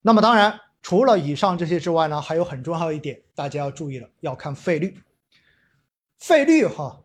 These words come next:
说实话，在过往的这种直播，或者说我们讲权益类投资的时候，我比较少去提及费率。为什么呢？因为公募基金的这种费率和严格意义上来讲的话呢，还算是比较高的。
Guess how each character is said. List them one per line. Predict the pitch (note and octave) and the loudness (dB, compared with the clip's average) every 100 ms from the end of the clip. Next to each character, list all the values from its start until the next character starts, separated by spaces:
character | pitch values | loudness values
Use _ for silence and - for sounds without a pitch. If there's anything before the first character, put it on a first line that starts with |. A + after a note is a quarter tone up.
| _ | _
说 | G#3+ G3 | -2 0
实 | D#3 | -2
话， | D#3 E3+ C#3+ | 0 0 0
在 | - F3 E3 D#3+ | 0 2 2 0
过 | - B3 F#3 | -2 0 0
往 | D3+ A#2+ A#2+ | -2 -4 -8
的 | C#3 C#3 | -6 -6
这 | C#3 E3+ D3+ | -4 -6 -6
种 | C3+ A#2 A3 - _ _ - _ _ | -8 -10 -14 -18 _ _ -20 _ _
直 | - | -6
播， | D#3 F3+ F#3 F#3 | 0 4 2 2
或 | F#3+ | -4
者 | D3 C#3 | -4 -6
说 | D#3+ D3+ | -4 -2
我 | D#3 C3+ | -4 -8
们 | C#3+ | -8
讲 | C#3 B2 A2+ - _ - | -8 -10 -12 -18 _ -8
权 | D#3+ E3+ | -6 0
益 | |
类 | F#3 | -2
投 | F3 C#3 | -2 -8
资 | D3+ | -6
的 | F3 | -8
时 | C3 D3 | -6 -4
候， | |
我 | D3+ | -4
比 | C#3+ | -4
较 | F#3+ F#3+ | -4 -4
少 | D#3 A2+ | -4 -10
去 | - | -10
提 | C#3 C3+ | -10 -10
及 | D3 C3+ | -10 -8
费 | D#3 B2 | -8 -10
率。 | B2+ _ _ _ - | -12 _ _ _ 0
为 | A3 G#3+ | 2 2
什 | D3+ | 0
么 | C3+ | -6
呢？ | C#3 - _ _ _ | -8 -10 _ _ _
因 | - C4+ | 0 4
为 | A3 F#3+ F#3+ G3 - - | 6 4 2 -2 -8 -2
公 | D4 D#4+ | -2 0
募 | G3+ | -2
基 | D3+ F#3 F#3 | -2 -4 -2
金 | F#3 F#3 | -2 -2
的 | C3 | -2
这 | E3+ | -6
种 | C#3+ | -8
费 | A2 F3+ D3+ | -4 -2 -2
率 | C#3+ C3 | -4 -8
和 | B2 B2 | -10 -10
严 | B2+ G#3+ | -6 -2
格 | A3 | -2
意 | G3 | -2
义 | D#3+ | -4
上 | E3 | -6
来 | D3+ C#3+ | -6 -8
讲 | C#3+ B2 | -8 -12
的 | B2 | -10
话 | C3+ | -8
呢， | C3+ | -8
还 | A#2+ D3 | -12 -14
算 | - F3+ | -8 -8
是 | C#3+ | -8
比 | C3+ | -12
较 | B2 A#2 | -12 -10
高 | - D3+ | -2 -2
的。 | D#3 | -2